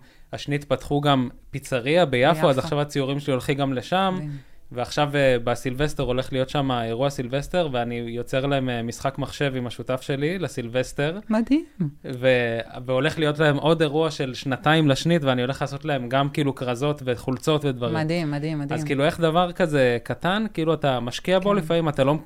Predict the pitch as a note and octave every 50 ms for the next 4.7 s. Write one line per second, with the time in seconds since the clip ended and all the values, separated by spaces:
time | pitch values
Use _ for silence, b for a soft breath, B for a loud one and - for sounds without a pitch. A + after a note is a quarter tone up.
0 | - - C3 B2 B2+ A#2+ A#2 B2 B2 - - - F3 F3 F3 - F3 - - C3+
1 | B2+ C#3 D#3+ F3 F3 E3+ E3 D#3 D3+ D3 C#3 - - D#3+ D#3+ D#3+ D#3+ D#3 D3+ D3+
2 | E3+ F3+ G3 G#3+ A#3 B3 b b b b b b b b b b b b - -
3 | - C#3+ B2+ B2+ B2+ B2 - C3 - C3 B2+ B2+ B2+ B2+ - - - F#3 F3 D#3+
4 | C#3 - - - D#3+ D3+ C#3 B2+ - - - F3+ G3+ A3+